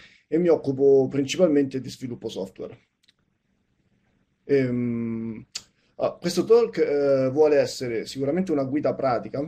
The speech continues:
che descriva come una pubblica amministrazione può cercare ed adottare una soluzione software che rispecchi le proprie esigenze e requisiti. Cercheremo dunque di mettere in pratica quanto detto precedentemente dai miei colleghi,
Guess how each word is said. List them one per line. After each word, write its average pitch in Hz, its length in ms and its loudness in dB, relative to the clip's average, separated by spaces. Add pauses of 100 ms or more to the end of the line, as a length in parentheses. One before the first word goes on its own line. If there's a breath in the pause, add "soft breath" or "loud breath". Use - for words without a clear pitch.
(100)
che 143 120 -8
descriva 135 800 -6
come 147 220 -2
una 107 140 -4
pubblica 123 380 -8
amministrazione 120 1000 -8
può - 160 -4
cercare 113 580 -6
ed 113 140 -10
adottare 123 540 -4
una 113 200 -14
soluzione 147 460 -8
software 127 520 -10
che - 120 -10
rispecchi 151 520 -2
le 135 100 -2
proprie 131 260 -2
esigenze 131 540 -6
e - 20 -8
requisiti. 104 440 -16 (1500 loud breath)
Cercheremo 156 600 2
dunque 151 500 2
di 135 100 -4
mettere 143 340 2
in 143 100 2
pratica 131 520 0
quanto 120 300 -6
detto 131 240 -6
precedentemente 117 640 -8
dai 113 120 -6
miei 110 160 -6
colleghi, 117 520 -4